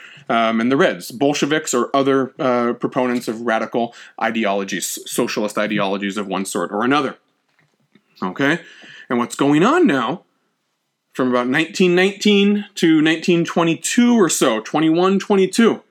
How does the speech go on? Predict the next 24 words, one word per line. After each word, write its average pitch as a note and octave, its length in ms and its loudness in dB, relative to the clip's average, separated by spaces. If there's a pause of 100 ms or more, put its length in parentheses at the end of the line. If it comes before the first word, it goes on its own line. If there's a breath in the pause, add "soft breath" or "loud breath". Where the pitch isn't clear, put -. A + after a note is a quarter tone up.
(1300)
okay, C3+ 400 0
is C#3+ 140 0
that D3 220 -2
white E3+ 340 0
armies C#3+ 400 2
are C#3+ 120 -2
slowly F#3 520 2
losing D3+ 340 2
the C3 80 0
Civil C3+ 260 -2
War A#2 320 0 (720)
to C3+ 100 0
the B2 80 2
red A2+ 160 0
armies. F#2 560 -6
As A2 180 -6
we A2+ 80 0
know, A2+ 180 0
they're G2+ 100 -2
gonna G2+ 160 -4
lose G2 240 -4
it - 80 -6
entirely C#3 440 -2
eventually. F2 420 -8